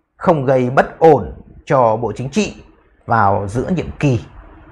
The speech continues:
Nhà quan sát chính trị Hà Hoàng Hợp nói với phóng viên rằng lúc đầu người ta định là Đại hội mười ba sẽ diễn vào cuối tháng một năm hai nghìn không trăm hai mươi mốt.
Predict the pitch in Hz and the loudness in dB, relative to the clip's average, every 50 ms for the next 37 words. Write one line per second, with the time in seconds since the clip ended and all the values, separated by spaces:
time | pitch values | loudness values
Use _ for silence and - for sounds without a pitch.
0 | - - - - - - 123 117 104 131 131 175 170 175 143 156 156 - 139 - | -20 -20 -20 -20 -8 -2 -2 0 0 2 0 0 -2 -2 -4 -4 -4 -4 -6 -2
1 | 127 135 113 110 120 110 107 113 127 123 117 104 - - 113 107 110 131 139 135 | -2 0 0 2 0 0 0 2 2 2 2 2 0 -2 -4 -2 -2 -2 -4 -6
2 | - 120 127 151 156 156 135 127 113 110 123 120 110 107 120 143 160 - - 123 | -6 -6 -6 -2 0 0 0 0 0 0 0 0 0 0 0 -2 -2 0 2 2
3 | 120 113 110 110 110 113 107 - - 120 120 117 123 143 143 135 - - 120 110 | 4 4 2 2 0 -2 0 0 0 2 2 2 2 0 -2 -2 -2 -2 -2 -2
4 | 104 101 95 - 123 123 113 110 107 110 120 120 117 117 - 127 139 127 131 107 | -2 -2 -4 -4 -4 -4 -2 -2 -2 0 0 0 -2 -2 -4 -6 -4 -4 -4 -4
5 | 185 165 131 113 101 - 110 123 131 156 170 185 160 131 - - - 113 110 117 | -4 -2 -2 -2 -2 -2 -4 -4 -2 -2 0 2 2 2 2 0 -4 -6 -4 -4
6 | 117 117 113 110 104 104 98 - - 113 113 - 127 113 120 117 117 143 175 226 | -4 -4 -4 -4 -4 -4 -6 -6 -6 -6 -6 -6 -6 -6 -4 -2 2 2 2 2